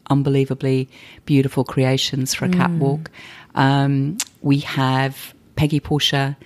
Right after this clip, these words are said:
Speaker 1: who is my dear friend over the road, with cupcakes, the galore.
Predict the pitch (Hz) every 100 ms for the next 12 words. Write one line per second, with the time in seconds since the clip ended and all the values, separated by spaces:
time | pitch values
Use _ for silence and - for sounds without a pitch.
0 | - - - 147 135 143 139 131 135 131
1 | 143 131 135 135 - 139 139 131 135 135
2 | 135 - - - 131 139 - - - -
3 | 139 139 139 135 135 135 139